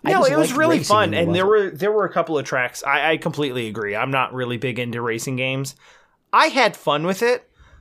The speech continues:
Speaker 2: I just, like, I had to stop. And I'm glad that I stopped when I did, because I was starting to get bored of it.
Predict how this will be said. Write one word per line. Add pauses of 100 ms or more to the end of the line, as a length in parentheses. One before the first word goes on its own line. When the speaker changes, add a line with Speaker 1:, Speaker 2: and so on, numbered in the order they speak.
(160)
Speaker 2:
I
just,
like,
I
had
to
stop. (400)
And
I'm
glad
that
I
stopped
when
I
did,
because (440)
I
was
starting
to
get
bored
of
it.